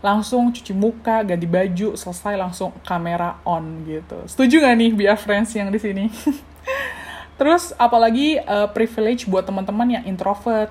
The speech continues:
jadi nggak usah capek-capek bersosialisasi. Deh, jadi nggak usah capek-capek bersosialisasi dengan teman-teman, eh,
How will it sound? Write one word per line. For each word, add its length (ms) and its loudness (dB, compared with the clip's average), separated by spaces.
jadi 160 0
nggak 240 0
usah 160 -6
capek-capek 640 -6
bersosialisasi. 1120 -6
Deh, 240 2
jadi 240 0
nggak 160 4
usah 80 0
capek-capek 640 0
bersosialisasi 960 -4
dengan 320 -4
teman-teman, 640 -8
eh, 640 -4